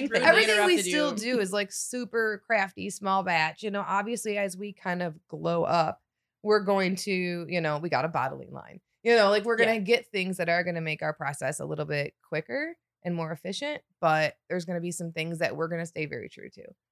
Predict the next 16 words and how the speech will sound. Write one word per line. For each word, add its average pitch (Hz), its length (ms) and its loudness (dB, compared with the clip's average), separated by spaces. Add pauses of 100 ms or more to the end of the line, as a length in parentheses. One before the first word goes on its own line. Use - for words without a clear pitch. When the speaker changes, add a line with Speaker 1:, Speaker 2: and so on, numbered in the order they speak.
(140)
Speaker 2:
Mm. 247 60 -4
Speaker 3:
Um, 147 520 0
and 160 180 -4
that's, 147 440 -4
you 165 120 0
know, 139 140 -2
the 156 80 -6
fractional 143 480 -8
distillation, 143 920 -8
the 160 80 -6
Speaker 2:
Yeah. 143 240 -4 (100)
Speaker 3:
hand 151 340 -6
zesting 143 400 -6
of 143 200 -4
our 143 360 -2
citrus. - 500 -12